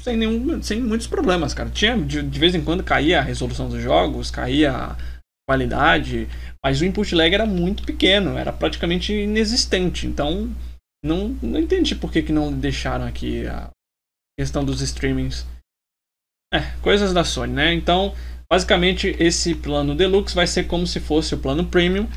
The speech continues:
só que um pouco mais barato e sem a questão, é, dos jogos por streaming. Então, a gente não vai ter acesso aos jogos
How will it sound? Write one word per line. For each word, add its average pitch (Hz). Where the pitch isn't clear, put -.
só 208
que 208
um 190
pouco 196
mais 185
barato 180
e 180
sem 175
a 170
questão, 156
é, 135
dos 143
jogos 139
por 147
streaming. 147
Então, 135
a 135
gente 131
não 139
vai 135
ter 131
acesso 143
aos 139
jogos 131